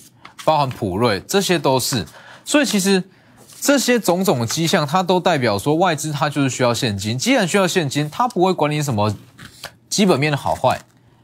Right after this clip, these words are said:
他说：“好，外资目前要需要一笔现金来去加重美元的部位。他既然需要去加重美元的部位，他不会跟你一档一档挑。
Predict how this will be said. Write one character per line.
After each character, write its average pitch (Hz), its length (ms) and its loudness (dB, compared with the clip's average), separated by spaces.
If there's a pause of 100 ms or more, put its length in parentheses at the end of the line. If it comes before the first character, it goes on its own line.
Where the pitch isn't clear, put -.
(340)
他 214 100 2
说 220 140 2
：“好， 135 160 2
外 185 220 2
资 185 200 -2
目 180 220 0
前 127 160 0
要 123 100 0
需 127 180 -4
要 156 100 4
一 151 60 0
笔 110 220 -4
现 120 280 -2
金 110 340 -4 (200)
来 139 220 2
去 170 220 0
加 156 240 0
重 156 160 2
美 107 160 0
元 90 100 0
的 90 80 -2
部 110 260 0
位。 104 200 2 (220)
他 247 120 2
既 269 140 0
然 220 200 4
需 180 140 -2
要 202 120 2
去 185 120 -2
加 180 160 2
重 185 140 2
美 123 140 0
元 95 160 -2
的 101 80 -4
部 143 180 0
位， 131 220 4
他 220 180 0
不 196 180 2
会 180 140 4
跟 165 180 0
你 143 40 0
一 131 160 -2
档 110 200 0
一 127 40 -4
档 90 200 -2
挑。 98 320 -2